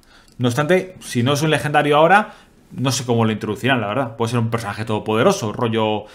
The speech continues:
Silver Surfer o Kestrel, sin ser legendario ni ser dimensión oscura. Pero bueno, ya veremos.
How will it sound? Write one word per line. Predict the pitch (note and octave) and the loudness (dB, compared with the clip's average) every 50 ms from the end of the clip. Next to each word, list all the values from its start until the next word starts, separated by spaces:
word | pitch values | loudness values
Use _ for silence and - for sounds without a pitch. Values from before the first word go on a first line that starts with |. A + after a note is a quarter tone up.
| - - | -20 -20
Silver | - - B2+ A#2 A2 G#2+ | -8 -4 -2 -2 0 -2
Surfer | G2 - D#3+ E3 - - B2+ A#2 A2 | 0 0 0 0 0 0 0 2 2
o | A2 | 2
Kestrel, | A#2 F#3 F#3 F#3 - A2+ G#2+ G2 - - | 2 0 0 0 -2 -6 -6 -6 -8 -12
sin | - - B2+ A#2+ | -8 -6 -4 -4
ser | A#2+ B2+ G#2+ | -2 -2 -4
legendario | A2 G2+ - A2+ A2 A#2+ B2 A#2 A2+ A2+ A2+ A2 A2 | -4 -6 -6 -4 0 0 2 2 2 2 2 2 2
ni | A2+ A2 | 0 -4
ser | A2 - A#2 A2+ A2 | -4 -2 -2 -2 -2
dimensión | A2+ A2 G#2 - G#2+ G#2 | -2 -4 -6 -6 -8 -10
oscura. | F#2+ - - G3 C3 A2+ - - - - - - - _ - | -8 -4 -2 0 0 0 -4 -8 -16 -20 -20 -20 -20 _ -4
Pero | A#2+ B2 | 0 2
bueno, | C#3 B2 G#2 G#2+ | 2 2 2 4
ya | C3+ C#3 | 4 4
veremos. | B2+ A#2 G#2+ G2 F#2+ F#2 - | 4 4 2 0 -4 -8 -12